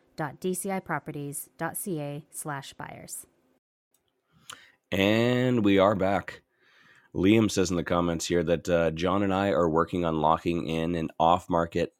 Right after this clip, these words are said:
Speaker 2: agreement for sale this morning.
Speaker 1: Wowza.
Speaker 2: That's good. And that's, that's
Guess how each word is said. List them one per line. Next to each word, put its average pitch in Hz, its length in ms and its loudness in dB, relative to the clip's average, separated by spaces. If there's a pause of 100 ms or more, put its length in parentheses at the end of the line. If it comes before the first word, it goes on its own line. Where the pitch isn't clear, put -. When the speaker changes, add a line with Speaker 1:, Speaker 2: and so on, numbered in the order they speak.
Speaker 2:
agreement 85 500 -2
for 85 120 -6
sale 92 320 2
this 98 160 0
morning. 104 340 0 (800)
Speaker 1:
Wowza. 165 400 -2 (140)
Speaker 2:
That's 160 180 -12
good. - 180 -6 (120)
And 110 100 4
that's, 107 220 2
that's - 420 2